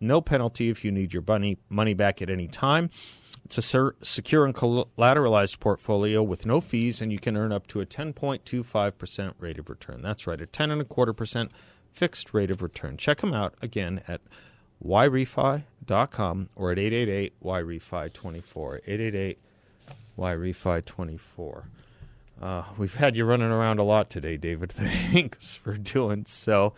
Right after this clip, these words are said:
We've all been running around a lot today. Um, it was worried about in a speech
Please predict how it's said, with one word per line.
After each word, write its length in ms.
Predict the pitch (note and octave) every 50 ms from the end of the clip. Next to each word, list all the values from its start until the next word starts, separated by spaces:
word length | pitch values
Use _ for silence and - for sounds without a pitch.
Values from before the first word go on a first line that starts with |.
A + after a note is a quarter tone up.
| - - - - - - - - - - _ _
We've 160 | - G2+ F#2+ A2+
all 140 | A#2 A2
been 220 | G2 G2 F#2+ F2 F2
running 220 | F2+ F#2 F2 F2
around 480 | F2 F2 E2+ E2 E2 F2 F2 F2 F2 D#2
a 40 | E2
lot 340 | E2+ F2 F2+ F2+ F2 -
today. 500 | - - F2+ F2 F#2 F#2 F#2+ F#2+ G2+ G#2 G#2 - - - - -
Um, 520 | G#2 G#2+ G#2 G#2 G#2 G2+ G2 F#2+ F#2 F#2 - _ _ _ _ _ _ _ _ _ _ _ _ _ _ - - - _ _ _ _ _ _ _ _ _ _ _ _ _ -
it 160 | A#2 A2+ -
was 260 | - A2+ G#2 F#2+ G2+
worried 400 | G2+ A2+ C#3+ D#3+ D#3+ D#3 D3 B2+
about 560 | B2 G#2 A#2 A2+ G2+ G#2 G#2 G#2 G2+ - -
in 140 | G2 G#2+ G2+
a 100 | F#2+ F#2
speech 920 | - - - C#3+ - - - C#3+ C#3 B2+ A#2 - - - C3 - - -